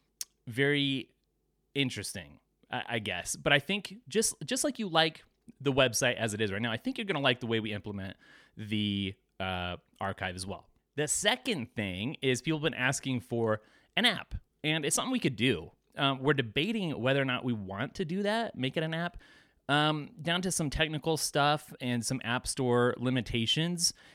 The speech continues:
It's like we could make an app, but it may not necessarily be the best experience for you or for Apple Hype overall with the, with the app store guidelines. It gets a little bit, uh,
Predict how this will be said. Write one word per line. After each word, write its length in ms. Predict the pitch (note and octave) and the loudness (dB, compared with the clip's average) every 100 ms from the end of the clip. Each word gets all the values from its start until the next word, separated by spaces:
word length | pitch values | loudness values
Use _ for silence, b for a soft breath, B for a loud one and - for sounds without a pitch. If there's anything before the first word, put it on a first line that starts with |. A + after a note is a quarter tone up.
| B | B
It's 160 | C#3+ | 0
like 180 | D#3+ D3 | 2 2
we 100 | G3+ | 0
could 260 | D#3 E3 E3+ | 0 2 2
make 180 | F3+ D#3+ | 2 0
an 160 | C3 | 0
app, 260 | B2 C3+ C3 | 0 0 2
but 120 | B2 | 0
it 60 | A2 | 2
may 260 | B2+ D3+ | 0 2
not 220 | D#3+ D3 | 0 0
necessarily 500 | A#2+ B2 - B2+ A#2 | 0 0 0 0 0
be 160 | A2 A2+ | 0 0
the 100 | G#2 | 0
best 380 | F#2 G2+ F#2+ - | -2 -2 -4 -8
experience 840 | F#2 - - A2 G2 F#2 - - - | -10 -8 -4 -2 -2 -4 -2 -4 -4
for 360 | - - G#2+ G2+ | -14 -4 0 0
you 300 | G#2 D#3+ E3 | 0 2 2
or 160 | C3+ C3 | 4 4
for 160 | A#2+ | 2
Apple 240 | G#2 G2+ G2 | 0 0 -2
Hype 300 | G#2 G2+ - b b b - | -2 -2 -4 b b b -4
overall 360 | A#2 G#2 G2 | 0 4 4
with 180 | A2 - | 2 -2
the, 120 | C3 | -6
with 160 | B2 B2 | -6 -4
the 120 | B2 | 0
app 180 | A2 G#2 | 0 0
store 200 | - G#2 | -2 0
guidelines. 720 | F#2 F#2 F2 D2 A#1+ F2+ - - | 0 -2 -4 -10 -12 -6 -6 -4
It 160 | C3 | -2
gets 240 | D3+ D3 - | -2 -2 -2
a 40 | |
little 220 | C3+ C3 | 0 0
bit, 380 | A2+ A#2 G#2+ - | 4 2 2 0
uh, 260 | A2 G#2 | -2 0